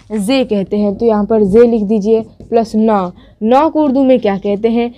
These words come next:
तो ना को उर्दू में नून कहते हैं। ठीक है, अब सभी जुड़ जाएंगे। सबसे पहले टे में अलिफ जुड़कर टा बनाइए। टे है, टे का इतना ही पार्ट उठाया जाता है, तो देखिए टे का इतना ही पार्ट उठा दीजिए,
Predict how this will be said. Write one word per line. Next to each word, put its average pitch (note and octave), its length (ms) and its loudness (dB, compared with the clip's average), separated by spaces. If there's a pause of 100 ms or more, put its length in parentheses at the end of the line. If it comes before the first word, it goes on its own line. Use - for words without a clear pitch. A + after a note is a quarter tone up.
(140)
तो A3+ 80 -4
ना A3 180 0
को A3 120 0
उर्दू G#3 200 2
में G3+ 160 2
नून C4 320 4
कहते A3+ 300 2
हैं। G#3 220 -2 (180)
ठीक F#4 220 4
है, F3 60 -6 (320)
अब G#3+ 80 -2
सभी B3+ 300 2
जुड़ C4 200 0
जाएंगे। B3+ 340 2
सबसे C#4+ 260 -2
पहले E4+ 300 0 (400)
टे F4+ 180 2
में F#4+ 120 2
अलिफ E4 200 6
जुड़कर D4 300 2
टा B3 260 2
बनाइए। F#3+ 480 -2 (480)
टे D#4+ 120 4
है, E4+ 340 6
टे D#4+ 200 0
का D#4 100 4
इतना C#4+ 200 0
ही D#4+ 100 0
पार्ट D4+ 220 0
उठाया D4 280 -4
जाता D4+ 280 -2
है, D#4+ 160 -2 (320)
तो A#3 60 -6
देखिए G#3+ 280 2
टे C4 280 -2
का B3+ 100 2
इतना A#3+ 260 0
ही B3 120 0
पार्ट B3 240 -6
उठा B3 200 -4
दीजिए, C4 420 0